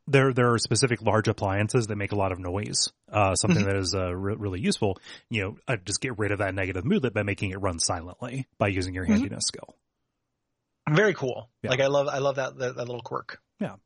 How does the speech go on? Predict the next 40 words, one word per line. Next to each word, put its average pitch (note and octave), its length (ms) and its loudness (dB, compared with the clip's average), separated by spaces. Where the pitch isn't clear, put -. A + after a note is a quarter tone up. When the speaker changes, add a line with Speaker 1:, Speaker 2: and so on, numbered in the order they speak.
Speaker 2:
Out B2 100 -14
of C#3 40 -16
that. C#3 200 -2
Um, B2+ 380 2
charisma, F3+ 380 0
uh, D3 360 0
is D3+ 360 2
a D3 80 -2
useful E3+ 280 -2
skill E3 220 -2
for D3 100 -4
kinda, D3 200 2
like, C3+ 180 -2
winning F#3 160 -2
people E3+ 260 -4
over, D3+ 380 2
socializing C#3+ 520 -2
in A#2+ 80 -6
general, B2 460 -2
and D3 140 2
giving D3 180 2
you C#3+ 80 2
more C3+ 240 0
interaction B2+ 680 -4
options. A3+ 580 -4
Um, C3 440 0
mostly F3 500 2
though, D3 180 0
this C#3+ 180 -2
is C3+ 160 -2
a B2+ 100 -4
career-based A#2 1080 -4
one. C3 180 -4
Like, C3+ 140 0
everyone F3 340 4
can D3+ 100 -6
be C#3 80 -2
kind C3+ 220 -4
of B2+ 80 -2
charismatic. A#2 640 -4